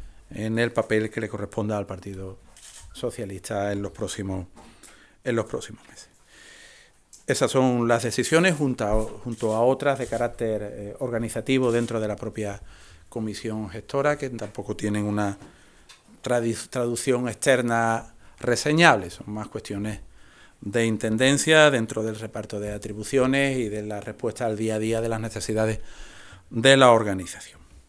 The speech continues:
También esta mañana hemos, eh, visto la necesidad de ir dando pasos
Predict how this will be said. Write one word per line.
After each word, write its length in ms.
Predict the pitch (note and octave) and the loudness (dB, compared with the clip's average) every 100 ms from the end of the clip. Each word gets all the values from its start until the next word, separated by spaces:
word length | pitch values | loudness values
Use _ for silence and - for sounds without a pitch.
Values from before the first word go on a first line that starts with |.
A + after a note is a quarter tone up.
| _ _ - - - - | _ _ -20 -18 -20 -16
También 300 | - C3 D#3+ | -2 6 8
esta 160 | F3+ F3+ | 8 6
mañana 360 | E3+ D#3 E3+ E3+ | 4 4 6 6
hemos, 440 | D3+ D3+ D3 B2+ - - _ - _ _ - - | 8 8 6 4 -2 -18 _ -20 _ _ -18 -8
eh, 440 | A2+ A2 G2+ - - _ _ _ _ _ _ _ - | -4 -4 -6 -8 -16 _ _ _ _ _ _ _ -14
visto 580 | A2+ A#2+ C3+ - D#3 D3+ | -8 -4 -2 2 6 8
la 340 | C#3 C3 B2 | 8 6 6
necesidad 680 | A#2+ A#2 B2+ - A#2+ B2+ C#3 | 4 0 0 0 2 4 4
de 140 | C#3 | 4
ir 600 | B2 A#2+ C3 C3 B2 B2 | 2 2 2 2 2 0
dando 480 | A2+ A#2+ A#2 A#2 A#2 - | -2 -2 0 2 2 2
pasos 480 | C#3 - C3 B2+ | 2 2 2 6